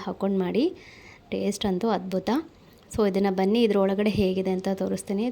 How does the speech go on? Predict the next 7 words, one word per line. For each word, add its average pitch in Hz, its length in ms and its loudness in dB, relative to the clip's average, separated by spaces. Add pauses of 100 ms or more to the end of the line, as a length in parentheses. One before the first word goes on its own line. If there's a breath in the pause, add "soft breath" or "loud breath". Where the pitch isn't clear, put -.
ತುಂಬಾ 220 320 -2 (220)
ಚೆನ್ನಾಗಿ 202 360 0 (520 loud breath)
ಕಣ್ಣಿದೆ 196 440 2
ಒಳಗಡೆ, 185 380 -4 (340 loud breath)
ನೋಡಿ 190 180 0 (460)
ಎಷ್ಟು - 160 -6
ಚೆನ್ನಾಗಿದೆ 180 420 -6